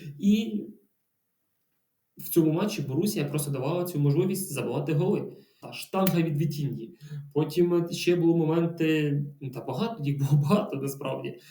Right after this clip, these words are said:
таких, щоб, які могли призвести до удару. Так, П С Ж тільки три у-, два удари в ствір і два гола. Тобто Мбаппе забив якраз, і був уже другий гол від Хакімі, який просто заніс,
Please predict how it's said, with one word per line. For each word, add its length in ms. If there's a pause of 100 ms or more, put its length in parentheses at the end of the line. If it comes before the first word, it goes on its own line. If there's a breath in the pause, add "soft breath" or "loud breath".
(140 loud breath)
таких, 260
щоб, 280
які 200
могли 240
призвести 480
до 100
удару. 360
Так, 400 (140)
П 80
С 120
Ж 120
тільки 220
три 160
у-, 240
два 240
удари 280
в 40
ствір 440 (360 soft breath)
і 60
два 140
гола. 540
Тобто 240
Мбаппе 460
забив 360
якраз, 560 (460 soft breath)
і 420 (200)
був 400
уже 180
другий 360
гол 200
від 220
Хакімі, 380
який 160
просто 260
заніс, 440